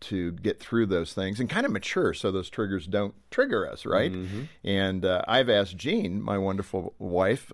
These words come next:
Speaker 1: uh, and accountability partner <laughs> to be here with us today.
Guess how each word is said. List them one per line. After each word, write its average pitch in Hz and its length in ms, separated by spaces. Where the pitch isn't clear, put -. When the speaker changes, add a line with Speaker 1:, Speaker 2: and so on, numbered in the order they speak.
Speaker 1:
uh, 101 260
and 101 160
accountability 101 800
partner 120 480
<laughs> - 520
to 202 920
be 151 140
here 143 200
with 127 240
us 123 200
today. 107 680